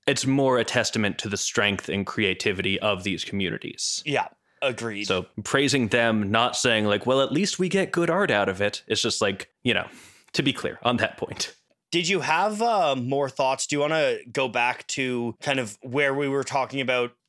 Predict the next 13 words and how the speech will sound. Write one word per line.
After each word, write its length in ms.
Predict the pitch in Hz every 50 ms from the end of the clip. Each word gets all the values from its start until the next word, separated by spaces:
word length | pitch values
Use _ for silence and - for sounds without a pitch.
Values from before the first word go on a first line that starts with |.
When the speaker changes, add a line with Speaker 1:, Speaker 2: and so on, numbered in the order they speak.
| _ _ -
Speaker 2:
radicalizing 920 | 127 135 165 143 147 156 - - 160 156 143 147 147 139 139 151 143 143 123
and 120 | 127 135 139
introducing 560 | 131 135 123 120 135 127 139 123 - 139 123
people 300 | - 127 120 127 131 127
to 420 | 123 - - 135 127 120 113 107 - - - _ _ -
harmful 560 | - - 139 139 139 135 - - 139 135 123
ideas 800 | 117 117 117 113 107 123 120 117 117 117 113 110 104 - - - - - -
through, 640 | 127 117 120 123 120 120 117 113 113 113 113 110 - - - - - -
and 100 | - 123
harmful 440 | 120 - 147 143 135 117 - 143 135
identities 720 | 120 117 113 98 120 117 117 117 117 110 113 107 101 -
through 200 | - 117 117 107
music. 360 | 104 104 107 110 98 110 101